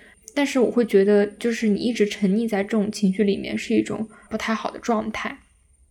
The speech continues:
我们应该积极地向上面去反映我们的状况，争取我们的利益，包括说能不能送水过来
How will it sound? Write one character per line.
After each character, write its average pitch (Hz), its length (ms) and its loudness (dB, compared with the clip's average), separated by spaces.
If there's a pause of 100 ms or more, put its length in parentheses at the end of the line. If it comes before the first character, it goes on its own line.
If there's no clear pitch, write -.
(360)
我 202 140 4
们 202 180 0
应 220 140 2
该 240 420 -6
积 254 100 0
极 220 140 0
地 202 100 4
向 214 360 -2
上 220 200 2
面 202 140 2
去 220 100 0
反 214 220 -4
映 214 60 -2
我 208 40 -2
们 208 80 -2
的 214 60 -4
状 214 260 0
况， - 280 -8 (280)
争 226 160 4
取 226 120 2
我 214 40 4
们 185 120 2
的 196 80 2
利 214 120 2
益， 196 320 -6 (200)
包 196 100 4
括 202 160 0
说 208 540 0
能 196 160 4
不 208 80 2
能 214 80 6
送 214 160 6
水 - 160 -2
过 - 180 -8
来 - 160 -8